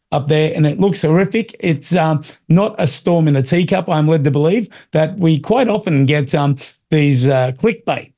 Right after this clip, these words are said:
weather announcements. Like, I've lived, I'm currently in a place that floods up to my waist twice last year, it's horrific, but nowhere near as horrific as if you're in Lismore,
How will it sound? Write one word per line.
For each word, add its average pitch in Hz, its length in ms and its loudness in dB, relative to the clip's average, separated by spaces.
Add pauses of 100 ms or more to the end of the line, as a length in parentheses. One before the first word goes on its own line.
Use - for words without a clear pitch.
(140)
weather 156 440 2
announcements. 147 640 0
Like, 139 260 -2
I've 170 340 -2 (280)
lived, 170 380 2
I'm 165 360 2
currently 156 560 -4
in 165 180 0
a 143 60 0
place 147 320 0
that 151 180 -6 (100)
floods 156 460 0 (100)
up 165 200 -4
to 170 120 -2
my 147 180 2
waist 135 600 -2 (320)
twice 185 340 0
last 120 420 -2
year, 143 220 0 (360)
it's - 420 -2
horrific, 165 460 0
but 202 120 -2
nowhere 190 300 2
near 156 220 2
as 135 140 0
horrific 156 440 0 (200)
as 143 160 2
if 170 120 0
you're 147 120 2
in 135 160 4
Lismore, 170 640 2